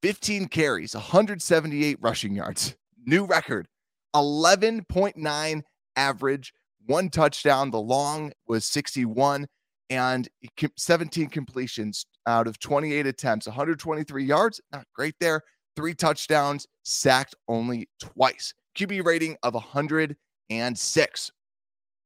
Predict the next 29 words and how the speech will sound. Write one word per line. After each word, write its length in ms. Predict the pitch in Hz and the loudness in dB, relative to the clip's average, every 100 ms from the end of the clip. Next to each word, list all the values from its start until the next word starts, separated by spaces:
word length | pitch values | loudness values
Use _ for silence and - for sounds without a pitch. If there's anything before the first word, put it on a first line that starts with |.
| _ _ _ _ | _ _ _ _
What 180 | - 208 | 2 2
this 240 | 240 - | 0 -4
means, 300 | 156 185 170 | -2 -2 -2
though, 240 | 110 80 - _ _ | -4 -6 -8 _ _
when 100 | 117 | -4
we're 60 | |
talking 360 | 123 151 160 165 | 0 0 0 0
about 180 | 151 120 | -2 0
Justin 420 | - 139 - 143 - | 0 0 0 -10 -4
Fields 300 | 135 123 - _ _ | -2 -2 -4 _ _
and 100 | - | -8
his 140 | 120 - | -8 -6
continuous 840 | 143 123 - 151 160 165 151 - - | -6 -8 -6 -6 -4 -2 -2 -4 -10
growth, 440 | 98 98 131 - - _ _ _ _ - | -8 0 0 0 -10 _ _ _ _ -2
this 160 | 143 | 0
is 140 | 202 185 | 0 0
another 500 | 170 151 165 202 156 | 0 0 0 0 2
game 300 | 175 240 156 | 2 4 4
where 200 | 156 139 _ _ | 4 2 _ _
you 180 | - 226 | -6 -4
saw 440 | - 233 285 165 139 _ _ _ _ | 2 4 4 2 -2 _ _ _ _
some 220 | - 165 | -4 -4
people 580 | - 220 - 269 247 - _ _ - | -4 -8 2 4 4 0 _ _ 2
get 160 | 170 330 | 2 2
in 140 | 359 | -2
the 80 | 339 | -2
face 300 | - 403 - | 0 0 -2
of 80 | |
him. 80 | 170 | -6